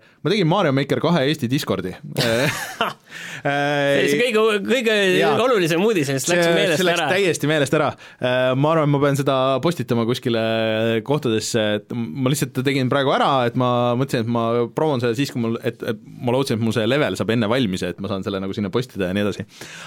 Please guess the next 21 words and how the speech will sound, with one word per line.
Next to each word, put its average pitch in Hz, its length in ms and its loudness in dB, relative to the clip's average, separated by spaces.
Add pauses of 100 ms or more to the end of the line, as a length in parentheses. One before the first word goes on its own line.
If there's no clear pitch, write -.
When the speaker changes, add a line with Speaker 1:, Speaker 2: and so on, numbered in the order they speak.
Speaker 1:
Aga 143 340 0
et, 147 180 -6
e, 156 140 2 (600)
et 147 100 -2
siis 170 120 0
on 196 80 2
nagu 180 140 2
äkki 196 180 -2
tore, 214 220 2
et 123 180 -4
saab 135 160 0
nagu 131 300 0 (120)
saata 151 280 0
leveleid 143 340 2
üksteisele 143 480 0
ja, 143 180 2 (140)
ja 143 200 2 (320)
siis 127 200 -4
saab 120 320 0
neid 123 200 -2
videoid 143 360 0